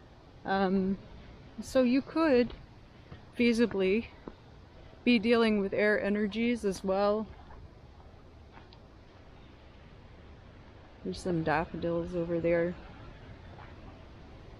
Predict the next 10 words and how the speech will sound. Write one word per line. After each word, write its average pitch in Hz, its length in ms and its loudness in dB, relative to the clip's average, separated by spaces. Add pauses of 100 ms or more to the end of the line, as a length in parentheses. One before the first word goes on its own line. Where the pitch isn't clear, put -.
(320)
Uh, 202 520 4
and 233 180 4
of 240 100 0
course, 294 460 2 (1200)
if 247 260 4
you 269 160 6
were 269 240 4
to 262 160 0
use 247 320 0
fire, 220 680 2